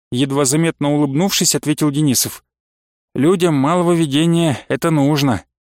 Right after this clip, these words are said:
Сказания о чудесном их веру укрепляют". "Да,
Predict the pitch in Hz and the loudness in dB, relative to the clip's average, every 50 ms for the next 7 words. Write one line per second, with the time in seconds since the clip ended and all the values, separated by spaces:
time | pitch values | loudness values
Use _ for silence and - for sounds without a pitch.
0 | _ _ _ _ - - - - 127 117 104 117 139 156 175 175 160 151 147 - | _ _ _ _ -6 -6 -4 -2 -2 -2 0 0 0 0 0 0 0 0 0 -2
1 | - 147 139 170 196 185 - - 185 175 156 131 _ _ _ _ - - 214 - | -2 -2 0 0 0 0 2 0 0 0 0 -2 _ _ _ _ -6 -6 -4 -2
2 | - 220 214 233 220 175 170 175 165 - 196 208 - - 175 147 123 110 101 - | -2 0 0 2 2 2 2 2 0 0 -2 -2 0 0 0 2 2 0 -2 -4
3 | - - _ _ _ _ _ _ _ _ _ _ _ _ _ _ _ _ _ _ | -8 -20 _ _ _ _ _ _ _ _ _ _ _ _ _ _ _ _ _ _
4 | _ _ _ _ _ _ _ _ - - 131 127 127 139 135 135 135 135 131 127 | _ _ _ _ _ _ _ _ -10 -6 -2 0 0 0 2 0 0 0 0 0
5 | 127 127 | 0 -2